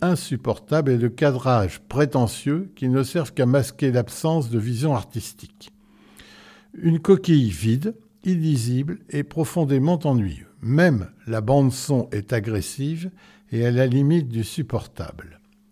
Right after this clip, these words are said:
Un raté majuscule. Le seul vrai plaisir de ce film est fugitif, mais réel,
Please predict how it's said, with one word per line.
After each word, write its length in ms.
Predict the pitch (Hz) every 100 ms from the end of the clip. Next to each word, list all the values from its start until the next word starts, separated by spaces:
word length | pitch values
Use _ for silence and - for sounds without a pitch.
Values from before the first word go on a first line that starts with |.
| _ -
Un 180 | 123
raté 520 | 117 131 127 - 170 170
majuscule. 840 | 101 139 120 104 - - - - - - - - _ _ - - -
Le 140 | 135 156
seul 460 | - 226 190 107 92
vrai 280 | 120 165 151
plaisir 500 | 139 143 120 139 101
de 160 | 98
ce 160 | - 120
film 440 | - - 247 180
est 60 | 127
fugitif, 760 | - 165 139 143 - 160 - - _ _ _ -
mais 200 | 110 156
réel, 480 | 139 107 85 127